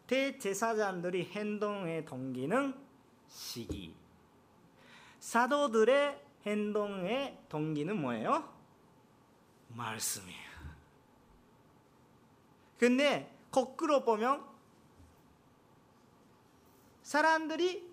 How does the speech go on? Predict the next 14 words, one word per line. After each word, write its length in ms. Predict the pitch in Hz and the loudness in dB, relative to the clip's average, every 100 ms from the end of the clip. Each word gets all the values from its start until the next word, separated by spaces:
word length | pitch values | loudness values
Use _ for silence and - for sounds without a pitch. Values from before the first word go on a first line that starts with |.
| - | -6
하나님의 640 | - 294 302 302 294 285 | 0 2 2 2 2 2
말씀으로 920 | 254 247 254 247 247 240 247 277 277 - | 4 4 4 0 0 4 4 2 0 -6
움직이고 640 | 180 190 190 202 214 190 | -2 -2 -4 -2 0 2
있다고 340 | 180 185 190 180 | 0 0 0 0
생각하는 680 | 196 185 180 180 175 175 170 | -2 -4 -4 -2 -2 -2 -2
사람들이 400 | 170 170 208 220 | -2 0 0 -2
뭐예요? 540 | 123 113 110 196 226 - - - - _ - _ _ _ | -4 -6 -4 -6 -6 -14 -20 -20 -20 _ -20 _ _ _
누구세요? 500 | 143 135 123 147 226 - - - - - | -6 -6 -4 -4 -4 -6 -20 -20 -14 0
대제사장들이 1400 | 147 127 127 110 127 - 139 - - 139 254 - - - - - - - | 0 0 -6 -6 -4 -4 -4 -6 0 4 4 2 -14 -20 -20 -20 -10 0
감정으로 760 | 196 208 208 214 226 247 233 | 4 4 4 6 6 8 8
움직이고 560 | 196 196 190 208 196 180 | 6 2 0 0 4 2
있다고 360 | 175 208 190 | 2 0 0
생각하는 580 | 180 180 175 165 156 147 | -2 0 0 0 -2 -2
것이 400 | 156 156 330 349 | -4 -6 -8 -10